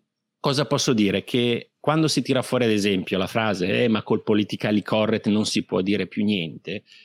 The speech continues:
io veramente rimango con la bocca aperta dicendo, "Ok, s-, forse c'è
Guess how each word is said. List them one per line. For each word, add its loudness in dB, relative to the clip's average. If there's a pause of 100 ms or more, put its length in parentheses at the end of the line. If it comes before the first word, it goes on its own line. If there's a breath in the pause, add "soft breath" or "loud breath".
(440 loud breath)
io 2
veramente 2
rimango 2
con 0
la 2
bocca 0
aperta -2
dicendo, -4
"Ok, -4 (200)
s-, -6 (200)
forse 0
c'è -2